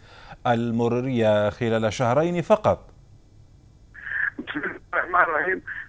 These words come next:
Speaker 2: الحقيقة كما جاء في مقدمتكم أن الرقم مفزع ومخيف جدا جدا. الرقم را-، راحت ضحيته أعداد كبيرة من أرواح المواطنين.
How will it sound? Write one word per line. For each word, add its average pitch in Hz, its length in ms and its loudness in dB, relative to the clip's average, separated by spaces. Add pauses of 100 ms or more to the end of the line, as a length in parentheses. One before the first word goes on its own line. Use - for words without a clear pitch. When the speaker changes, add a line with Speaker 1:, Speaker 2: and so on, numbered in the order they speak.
(100)
Speaker 2:
الحقيقة 214 640 6
كما 196 220 2
جاء 185 240 8
في 165 360 6 (120)
مقدمتكم 180 720 4 (460)
أن 175 120 8
الرقم 180 520 4
مفزع 175 340 4
ومخيف 175 500 6 (140)
جدا 165 260 6
جدا. 165 520 4 (440)
الرقم 190 520 4
را-، 180 420 6
راحت 180 480 6
ضحيته 165 640 2 (440)
أعداد 165 340 6
كبيرة 185 440 6
من 180 160 6
أرواح 175 640 8
المواطنين. 165 760 2